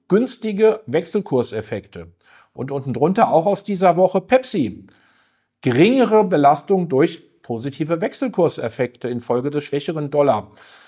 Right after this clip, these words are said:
So, wovon rede ich? Ich rede davon,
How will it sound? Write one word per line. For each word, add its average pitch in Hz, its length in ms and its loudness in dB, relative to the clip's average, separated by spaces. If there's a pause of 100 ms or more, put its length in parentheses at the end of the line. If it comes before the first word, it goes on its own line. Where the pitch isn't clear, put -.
(280)
So, - 240 -4
wovon 247 300 4
rede 220 260 4
ich? 277 320 -4 (580)
Ich 139 200 -10
rede 202 240 2
davon, 240 680 2